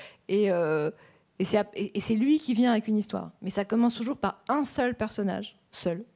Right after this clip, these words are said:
qui, euh, pris dans un moment de suspens de son existence, d'ailleurs. Dans tous mes livres, euh, ça commence, euh,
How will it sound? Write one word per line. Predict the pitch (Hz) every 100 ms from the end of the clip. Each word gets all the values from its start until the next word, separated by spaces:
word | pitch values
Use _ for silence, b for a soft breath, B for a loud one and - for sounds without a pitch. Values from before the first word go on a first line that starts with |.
| _ _
qui, | - 190 170
euh, | - - - B B B B B B _ 202
pris | - 247
dans | 214 202
un |
moment | 196 202 220
de |
suspens | 220 214 - 226 220
de |
son | 214 196
existence, | 185 196 - 208 240 220
d'ailleurs. | 190 160 196 214 175
Dans | 165 175
tous | 269
mes | 262
livres, | 240 269 247
euh, | 202 196 196 B B
ça | - 202
commence, | 208 220 240 -
euh, | 196 180 180